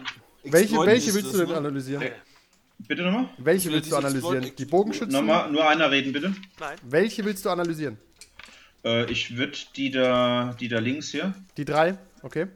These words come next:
Speaker 3: Genau. Äh, mit Observation.
Speaker 1: Fünfzehn, fünfzehn.
Speaker 3: Das ist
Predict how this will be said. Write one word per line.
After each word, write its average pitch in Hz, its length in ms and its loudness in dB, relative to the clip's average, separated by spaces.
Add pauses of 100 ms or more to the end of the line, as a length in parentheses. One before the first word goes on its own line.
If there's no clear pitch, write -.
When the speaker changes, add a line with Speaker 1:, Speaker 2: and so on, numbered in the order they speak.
(160)
Speaker 3:
Genau. 120 440 -2 (1900)
Äh, 123 160 6
mit 139 160 2
Observation. 151 880 0 (1120)
Speaker 1:
Fünfzehn, 190 420 -2
fünfzehn. 170 460 -4 (2750)
Speaker 3:
Das 117 360 -8
ist - 340 -12